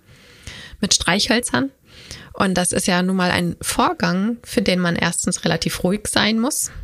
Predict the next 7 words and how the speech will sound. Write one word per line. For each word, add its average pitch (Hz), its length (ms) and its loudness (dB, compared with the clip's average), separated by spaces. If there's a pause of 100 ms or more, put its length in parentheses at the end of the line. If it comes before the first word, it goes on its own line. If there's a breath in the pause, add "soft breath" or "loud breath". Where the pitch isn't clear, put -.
(500 loud breath)
um 185 140 0
so 175 80 0
ein 170 140 0
Streichholz - 840 0 (260)
an 175 220 0
der 165 220 -2
Streichholzschachtel - 1080 0